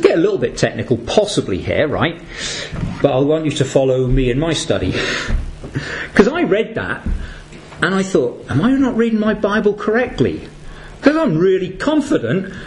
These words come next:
that that name was given to Abraham, Isaac, and Jacob. You know, the name Yahweh, Jehovah, was given to them. And, uh, thankfully, I realised quite quickly I hadn't lost my mind, that it was, okay, so I know my memory's slipping sometimes as you get older, but it's not that bad yet.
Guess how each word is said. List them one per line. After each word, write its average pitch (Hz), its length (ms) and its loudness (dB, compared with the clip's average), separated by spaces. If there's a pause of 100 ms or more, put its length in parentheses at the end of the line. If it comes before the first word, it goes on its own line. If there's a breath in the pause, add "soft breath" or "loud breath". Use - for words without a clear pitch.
(140 loud breath)
that 160 240 4
that 170 280 0
name 151 460 2
was 151 160 4
given 170 340 2
to - 140 2
Abraham, 170 520 0
Isaac, 175 380 0
and 202 140 0
Jacob. 294 600 0
You 151 100 4
know, 131 140 2
the 135 100 2
name 151 260 0
Yahweh, 185 400 2
Jehovah, 214 600 2
was 147 160 0
given 381 280 2
to 175 140 0
them. 98 320 -2 (640 loud breath)
And, 151 400 2
uh, 151 380 2
thankfully, 185 580 2
I 143 80 2
realised 151 500 2
quite - 280 -4
quickly 127 260 4
I 127 40 2
hadn't 247 420 0
lost 120 280 0
my 104 140 2
mind, 120 380 2
that 143 120 0
it 113 120 0
was, 170 800 0
okay, 117 480 2
so 120 300 2
I 123 80 0
know 160 120 2
my 123 120 2
memory's 123 420 2
slipping 113 300 0
sometimes 151 600 0
as 127 80 4
you 113 60 0
get 101 140 0
older, 117 320 2
but 127 240 0
it's - 120 -6
not 165 180 0
that 143 220 0
bad 110 280 0
yet. 120 520 0